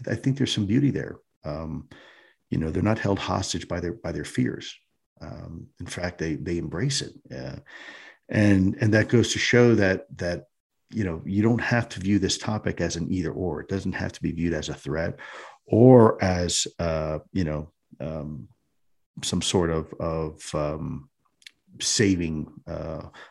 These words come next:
opportunity for our species. Um, it could just be a natural part of our existence. Um,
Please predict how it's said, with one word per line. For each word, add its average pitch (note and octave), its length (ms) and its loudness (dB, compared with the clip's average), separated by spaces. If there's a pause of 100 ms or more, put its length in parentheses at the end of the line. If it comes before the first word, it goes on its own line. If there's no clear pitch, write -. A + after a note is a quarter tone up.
(120)
opportunity D#2+ 540 -2
for D2+ 220 -4
our D2+ 80 -4
species. - 520 0 (540)
Um, G2+ 480 2
it G#2+ 140 -4
could A#2 160 4
just A2 320 -2
be A2+ 300 2 (180)
a A2 60 -6
natural G2+ 440 -4
part G#2 220 -4
of G2 100 -4
our F#2 120 -2
existence. - 640 -6 (540)
Um, D#2+ 600 -8